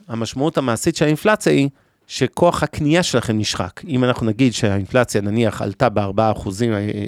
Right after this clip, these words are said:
מדד המחירים לצרכן עלה בארבעה אחוזים, כלומר אינפלציה של ארבעה אחוזים,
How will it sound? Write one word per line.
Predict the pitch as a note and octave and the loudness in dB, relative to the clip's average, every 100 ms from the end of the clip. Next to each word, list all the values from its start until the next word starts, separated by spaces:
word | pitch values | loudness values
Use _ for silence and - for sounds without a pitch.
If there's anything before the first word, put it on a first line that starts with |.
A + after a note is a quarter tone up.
| G#2+ G#2 | -8 -8
מדד | G#2+ A2+ | 0 2
המחירים | A#2 A#2 A#2 | 2 2 0
לצרכן | G#2 A2+ C3+ | 0 0 2
עלה | A2+ A2+ | 2 4
בארבעה | A2 G#2+ G#2+ G#2+ | 2 2 0 -2
אחוזים, | - G2 G2 A#2 | -4 -8 -6 -4
כלומר | D#3+ - A2+ A2 - | -4 -2 0 0 -2
אינפלציה | G#2 B2+ A2+ G2+ | -2 0 0 0
של | - | -6
ארבעה | F#2+ G2+ G2 | -6 -6 -8
אחוזים, | - G#2+ D#3+ | -10 -4 -2